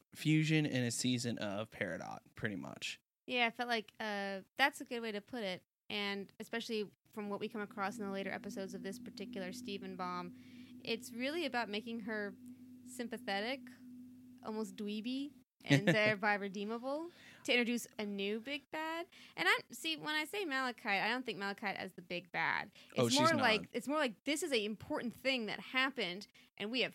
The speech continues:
Speaker 2: not at all addressed it. And I guess that's, you know, the drills here and the cluster and all that stuff. So I guess it's kinda gotten thrown by the wayside. But for something that was, like,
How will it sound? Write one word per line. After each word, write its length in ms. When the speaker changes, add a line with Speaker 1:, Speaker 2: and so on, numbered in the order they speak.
Speaker 2:
not 360
at 100
all 180
addressed 420
it. 220
And 240
I 60
guess 240
that's, 220
you 80
know, 300
the 80
drills 460
here 540
and 120
the 60
cluster 800
and 100
all 140
that 200
stuff. 380
So 140
I 80
guess 320
it's 260
kinda 200
gotten 220
thrown 300
by 80
the 100
wayside. 640
But 220
for 100
something 280
that 140
was, 120
like, 180